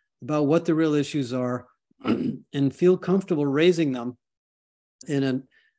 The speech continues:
non-emotional way so everybody knows that you're not just some H R person,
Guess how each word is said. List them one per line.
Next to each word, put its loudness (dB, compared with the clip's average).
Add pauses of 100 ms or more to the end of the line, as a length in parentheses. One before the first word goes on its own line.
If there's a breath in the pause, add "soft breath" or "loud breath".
(100)
non-emotional 2
way 2
so -4
everybody 0
knows -2 (460)
that -8
you're 0
not 0
just -2
some 2
H 0
R 2
person, -2